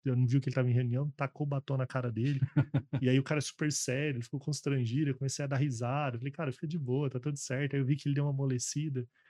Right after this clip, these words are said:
Speaker 1: Então você vê no movimento aqui que você tem aqui na, indo pra Campinas, aqueles fazenda da Boa Vista, bombaram na pandemia.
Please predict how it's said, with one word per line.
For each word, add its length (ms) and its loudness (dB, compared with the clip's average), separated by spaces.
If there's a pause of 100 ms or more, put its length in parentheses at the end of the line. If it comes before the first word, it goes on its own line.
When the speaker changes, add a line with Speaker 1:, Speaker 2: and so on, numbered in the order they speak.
(400)
Speaker 1:
Então 140 4
você 160 6
vê 160 2
no 80 2
movimento 480 0
aqui 160 -4
que 80 -6
você 140 -2
tem 240 -2
aqui 240 -2
na, 340 0
indo 160 2
pra 140 -2
Campinas, 500 -2
aqueles 240 -4
fazenda 360 0
da 80 0
Boa 240 -2
Vista, 280 2
bombaram 760 6
na 100 4
pandemia. 640 4